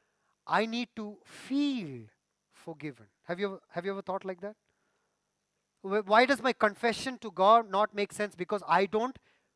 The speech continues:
feel forgiven. Job and I read the Bible, but I just don't feel God when I read the Word of God. Emotional triggers can be very deceiving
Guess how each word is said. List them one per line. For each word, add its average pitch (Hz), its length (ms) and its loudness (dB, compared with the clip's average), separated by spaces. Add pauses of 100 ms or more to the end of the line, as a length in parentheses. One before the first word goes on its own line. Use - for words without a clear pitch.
(120)
feel 277 640 -2 (180)
forgiven. 196 500 -6 (280)
Job 277 180 2
and 320 80 4
I 262 120 8
read 247 260 2
the 285 100 2
Bible, 220 340 4
but 233 280 8
I 240 220 8
just 185 420 0
don't 262 320 4 (680)
feel 302 760 2 (300)
God 185 420 6
when 175 180 0
I 170 240 0 (320)
read 170 200 -4
the 156 80 -8
Word 147 180 -4
of 135 100 -10
God. 131 240 -6 (420)
Emotional 294 680 0
triggers 233 640 0
can 190 180 -4
be 180 140 -10
very 190 400 0
deceiving 190 640 -10